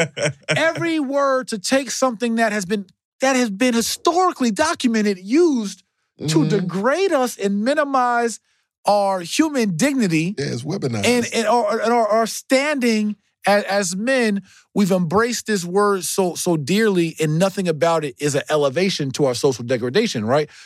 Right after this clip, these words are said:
Speaker 2: To combat degradation or being degraded, you need to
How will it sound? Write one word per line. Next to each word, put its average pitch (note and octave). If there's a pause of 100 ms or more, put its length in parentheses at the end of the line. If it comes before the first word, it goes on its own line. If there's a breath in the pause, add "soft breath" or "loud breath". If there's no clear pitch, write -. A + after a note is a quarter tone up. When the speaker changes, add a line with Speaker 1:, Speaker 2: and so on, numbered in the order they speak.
(100)
Speaker 2:
To -
combat C#3+
degradation D#3+
or C3
being C3
degraded, D3+
you C3+
need C#3+
to C3